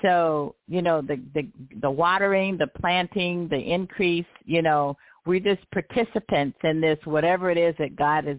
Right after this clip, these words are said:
doing, and we have to trust him, definitely trust him for the outcome and not, not get caught up, like you said, in being, uh, overly identifying with what it is that we're doing. Ah,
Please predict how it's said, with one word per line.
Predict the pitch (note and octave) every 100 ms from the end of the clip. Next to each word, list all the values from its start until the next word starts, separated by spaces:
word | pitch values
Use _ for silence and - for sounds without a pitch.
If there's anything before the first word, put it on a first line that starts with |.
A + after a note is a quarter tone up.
| -
doing, | D#3 F#3 F3 B2+ B2+ - - - -
and | C#3+
we | D3+
have | D#3+ C#3+
to | C3+ -
trust | F3+ D#3 - -
him, | E3+ C#3+ C3+ C3+ C3 _ _ _ _ _ - F3+
definitely | F3+ - D#3+ - B2 -
trust | D3+ C#3+ -
him | D3+ C#3+
for | C#3+
the | C3+ -
outcome | C#3+ C#3+ - C#3
and | C3+ C#3
not, | D3 - _ _ _ _ _ _ _ _ _ -
not | D3+ D#3+ E3 -
get | E3+ D#3+
caught | - F#3+ E3 D#3
up, | D#3+ -
like | D3 C#3
you | D3+ C#3+ -
said, | F3 D3+ C3 C3 -
in | C#3 C3+ C3+
being, | D3+ D3+ C#3 C3+ - - F#2 -
uh, | D#3 -
overly | C#3+ E3 F3 E3 D#3+ D#3 D#3 D3
identifying | C3 B2+ D3 D#3 D3 C#3 C3 C3 C3
with | C3 B2 B2 -
what | D3 C#3+
it | C3+
is | C3+ B2+
that | C3+ -
we're | B2+ B2
doing. | C3 C3 C3 A#2 A#2 A#2 _ _ _ - -
Ah, | A3+ C4 A#3+